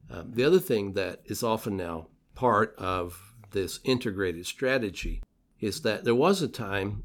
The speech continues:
in which Bible translators often wanted just to focus on maybe completing the whole New Testament, or at least whole books of the New Testament, before they circulated them very widely. And th-, they had their own reasons for that, and they're understandable.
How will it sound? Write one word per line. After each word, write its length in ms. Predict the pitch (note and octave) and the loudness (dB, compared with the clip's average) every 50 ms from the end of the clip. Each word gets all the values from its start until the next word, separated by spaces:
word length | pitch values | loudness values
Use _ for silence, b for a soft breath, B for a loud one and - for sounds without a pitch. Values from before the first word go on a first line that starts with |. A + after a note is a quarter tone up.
| - - - | -10 -6 -4
in 240 | A2 G#2 G#2 G2+ | -2 -2 -2 0
which 340 | A2 G#2+ G2+ - - - - | 0 0 0 0 -4 -6 -4
Bible 240 | A2+ G#2+ A#2 A2+ A2 | -2 -2 -2 -2 -4
translators 880 | - - A2+ G#2 G2+ F#2+ F#2+ G2 G2 F#2+ F#2+ F#2 F#2 F#2 - - - - - _ _ _ _ _ - | -4 -2 -2 -2 -2 -2 -2 -2 -2 0 0 0 -2 -4 -4 -8 -10 -14 -20 _ _ _ _ _ 2
often 380 | C#3 C#3+ C3 - C3 A#2 G#2+ G#2 | 2 2 2 2 0 0 2 2
wanted 240 | A2 A2+ A2 G#2 - | 2 4 2 2 0
just 180 | - D#2+ - | -2 -2 -4
to 80 | - G#2 | -4 -4
focus 400 | - - C#3+ C#3 - B2+ - A#2 | 2 2 2 4 4 2 2 2
on 180 | G#2+ G#2 G2+ - - | 0 0 -2 -2 0
maybe 220 | G#2+ A2 G#2 A2 | 0 0 0 0
completing 520 | G#2 - A2+ G2+ - - D3 C3+ B2+ B2 A#2 | -2 -2 -4 -4 2 4 4 6 6 4 4
the 100 | G2+ G#2 | 2 2
whole 200 | B2 C3+ C3+ C3+ | 4 4 6 6
New 200 | B2+ A#2+ A2+ A2 | 4 4 2 2
Testament, 580 | - - B2+ A#2+ A#2 - - - F#2 F2 E2+ - | 0 0 0 0 0 -2 -6 -8 -8 -8 -6 -2
or 200 | A#2 A2+ A2+ A2 | 0 2 2 2
at 200 | G#2+ G#2 G#2 - | 0 0 -2 -2
least 380 | B2 C3+ D#3 D#3 C3 - - | 2 2 2 2 4 6 6
whole 340 | - - - - C#3+ B2+ A#2 | 6 6 6 4 2 2 2
books 480 | G2 G2 F#2+ - E3 E3+ - - - - | 0 -4 -2 -2 0 0 0 -2 -4 -2
of 80 | A2+ | -2
the 60 | G2+ F#2+ | -2 0
New 160 | G2 G2 F#2+ | 0 -2 -2
Testament, 560 | - - F#2+ F2+ - - - F#2+ F2+ F2 - _ _ _ _ _ _ _ - | -2 -4 -6 -6 -6 -8 -8 -8 -8 -8 -10 _ _ _ _ _ _ _ -8
before 240 | B2 - D3+ D3 | -2 2 4 4
they 100 | C3 A2 | 4 4
circulated 600 | G2 - - A#2 G#2+ - G#2+ F#2+ F2+ F2 E2 E2+ | 2 2 2 0 0 0 -2 -2 -2 -2 -4 -6
them 140 | E2 E2+ E2+ | -6 -8 -6
very 200 | E2 F2+ E2+ E2 | -6 -4 -4 -4
widely. 500 | E2 E2 E2+ D#2+ - - - - - - - _ _ | -6 -6 -8 -10 -12 -12 -14 -14 -16 -16 -18 _ _
And 140 | G#3 G3 F3+ | 0 0 2
th-, 100 | F3 F3 D#3 | 0 0 2
they 120 | D3+ C#3 | 2 2
had 200 | A2 A2 F#2+ F2 | 2 0 -2 -2
their 120 | F#2 F#2 | 0 0
own 120 | F#2+ F#2+ G2 | 0 0 0
reasons 300 | G2+ G#2 G2+ - G2 - | 0 0 -2 -4 -6 -8
for 140 | - - F2+ | -8 -6 -6
that, 340 | F2 E2+ F2+ G#2 A2 - | -4 -2 -2 -4 -4 -4
and 240 | G#2+ G2+ F#2+ G#2 A2 - | -6 -6 -6 -6 -8 -4
they're 180 | G#2 G2 G2+ G2 | -2 0 0 0
understandable. 720 | F#2 F#2+ F#2 - - G#2 F#2 F#2+ F#2+ F2+ D#2+ E2 D#2+ | -2 -4 -6 -6 -6 -6 -4 -4 -6 -6 -8 -10 -12